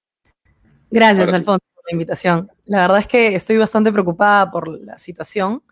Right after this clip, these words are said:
Speaker 1: pero nada, tengo esperanza de que vaya a mejorar con el paso de los días. Solo quería hacer una aclaración respecto a lo que acabas de, de decir.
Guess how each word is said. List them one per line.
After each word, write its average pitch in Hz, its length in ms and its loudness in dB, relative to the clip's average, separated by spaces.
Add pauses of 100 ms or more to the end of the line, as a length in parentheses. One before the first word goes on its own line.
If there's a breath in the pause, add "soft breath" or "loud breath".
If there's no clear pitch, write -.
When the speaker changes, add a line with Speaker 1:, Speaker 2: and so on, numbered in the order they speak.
(600 soft breath)
Speaker 1:
pero 180 500 0
nada, 190 340 0
tengo 190 160 -4
esperanza 196 520 -2
de 185 160 -2
que 160 120 -4
vaya 180 580 0
a 180 80 -10
mejorar 180 540 -6
con 190 120 -10
el 156 120 -12
paso 185 260 -10
de 180 80 -4
los 156 180 -16
días. 190 440 -8 (180 soft breath)
Solo 285 220 0
quería 240 200 2
hacer 262 240 2
una 269 460 2
aclaración 196 560 -2
respecto 196 320 -4
a 160 40 -2
lo 160 60 -4
que 165 80 -12
acabas 196 360 -2
de, 156 360 -4
de 170 200 -10
decir. 202 340 -6